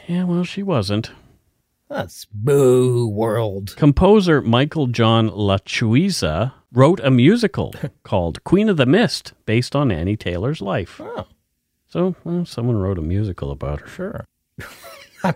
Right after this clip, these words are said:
Speaker 2: mean, that, that's probably was pretty common back then. "Well, let's make a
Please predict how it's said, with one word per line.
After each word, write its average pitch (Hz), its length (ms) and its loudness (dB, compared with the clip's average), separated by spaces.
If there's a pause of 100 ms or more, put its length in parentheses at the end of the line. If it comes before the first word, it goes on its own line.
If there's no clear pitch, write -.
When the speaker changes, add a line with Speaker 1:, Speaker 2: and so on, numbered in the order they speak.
Speaker 2:
mean, 190 260 2
that, - 260 0 (360)
that's 160 380 0
probably 151 600 2
was 117 160 0
pretty 113 240 -4
common 113 520 -4
back 95 260 -8
then. 87 200 -12
"Well, 453 140 0
let's - 160 -4
make 370 200 -10
a - 20 -14